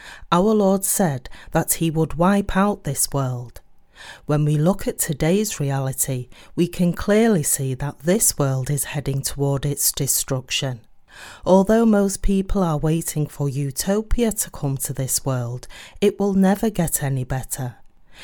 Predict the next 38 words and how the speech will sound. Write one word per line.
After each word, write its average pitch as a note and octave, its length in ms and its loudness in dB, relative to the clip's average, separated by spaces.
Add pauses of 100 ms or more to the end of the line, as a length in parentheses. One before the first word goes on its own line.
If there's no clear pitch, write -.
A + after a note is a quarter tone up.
(260)
This G#3+ 320 2
world F3 340 4
will C#3 160 -2
not D#3+ 340 2
turn D3+ 300 0
into C#3 300 -2
a C3 40 -2 (140)
paradise C3+ 580 0
on C3 140 -2
earth, B2 380 -4 (260)
but - 260 -4
instead F3 600 -2 (240)
it - 280 0
will D#3 100 -2
turn D#3 320 0
into D#3 320 -2
a D3+ 40 -4
garbage D#3+ 760 -2
dump, B2+ 360 -4 (300)
and C3 300 -4
after D3 340 -2
then C#3 440 2 (200)
the C#3+ 80 -2
millennial E3+ 640 4
kingdom D3+ 640 -2 (180)
and C3+ 160 -2
the C3+ 100 -2
new F3 380 2
heavens C3+ 520 -2
and C#3 160 0
the C#3 100 -2
new F3 360 4
earth C3 360 -2
will C3+ 100 0
come C3+ 300 -4
to - 160 -4
the C#3 140 -2
righteous. D3 840 -4